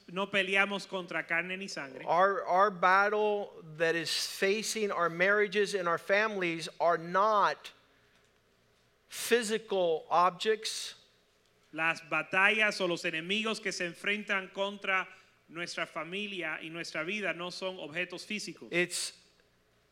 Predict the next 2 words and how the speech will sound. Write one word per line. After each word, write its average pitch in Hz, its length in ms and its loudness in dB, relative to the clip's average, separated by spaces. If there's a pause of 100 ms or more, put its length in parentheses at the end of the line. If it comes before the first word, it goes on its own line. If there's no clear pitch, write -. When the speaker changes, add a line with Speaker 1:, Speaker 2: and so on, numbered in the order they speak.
(180)
Speaker 2:
principalities. 220 1700 -2 (180)
Speaker 1:
Son 208 460 -4